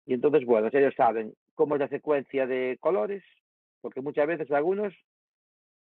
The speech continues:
eh, ni siquiera se paran a pensar que el rojo está arriba, el, el verde abajo de todo. A veces no. Es cierto, en algún país es tan diferente, pero bueno,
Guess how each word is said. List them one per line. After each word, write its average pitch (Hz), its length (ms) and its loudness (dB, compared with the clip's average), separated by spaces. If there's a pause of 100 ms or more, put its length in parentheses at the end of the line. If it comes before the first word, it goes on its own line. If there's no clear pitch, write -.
(360)
eh, 127 120 -14
ni 127 120 -10
siquiera 170 240 0
se 160 80 -4
paran 113 220 -2
a 107 80 -4
pensar 117 420 0
que 117 100 -4
el 101 100 -4
rojo 113 240 -2
está 110 180 -4
arriba, 107 540 0
el, 110 160 -8
el 110 200 -8
verde 104 260 -6
abajo 104 300 -6
de 98 140 -20
todo. 123 200 -4
A 113 60 0
veces 135 220 -10
no. 104 520 -4 (1160)
Es 135 180 -2
cierto, 160 260 0
en 143 80 2
algún 147 260 0
país 147 320 2
es 147 80 -18
tan 131 160 -2
diferente, 110 540 -6
pero 110 200 -6
bueno, 107 320 -6